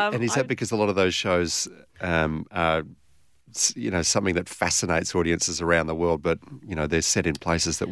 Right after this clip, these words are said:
Speaker 2: we, you know, see more often and p-, perhaps take for granted?
Speaker 1: Yeah, may-, and maybe we just don't realise the quality that we have here.
Speaker 2: Yeah.
Speaker 1: I mean, there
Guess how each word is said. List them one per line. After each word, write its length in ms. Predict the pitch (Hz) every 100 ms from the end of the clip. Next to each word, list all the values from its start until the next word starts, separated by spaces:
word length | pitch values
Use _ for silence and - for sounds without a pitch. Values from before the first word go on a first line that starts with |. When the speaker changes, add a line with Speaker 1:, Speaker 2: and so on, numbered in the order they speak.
| 87
Speaker 2:
we, 100 | 85 80 82 - - -
you 100 | 87
know, 180 | 76 90 -
see 380 | - 120 104 87
more 220 | - 117 95
often 280 | 85 117 107
and 180 | 82 -
p-, 60 | -
perhaps 220 | 92 -
take 180 | - 67
for 100 | -
granted? 300 | - 87 311
Speaker 1:
Yeah, 60 | 262
may-, 200 | 285 -
and 120 | 240
maybe 200 | 254 302 226
we 100 | 208
just 220 | 202 - - _ -
don't 280 | 180 175 156
realise 580 | 190 277 175 135 135
the 80 | -
quality 500 | - 170 185 - 170
that 140 | 151 156
we 120 | 160
have 220 | 160 202
here. 260 | - 160 131
Speaker 2:
Yeah. 240 | 95 92
Speaker 1:
I 40 | 170
mean, 180 | 170 170
there 220 | 170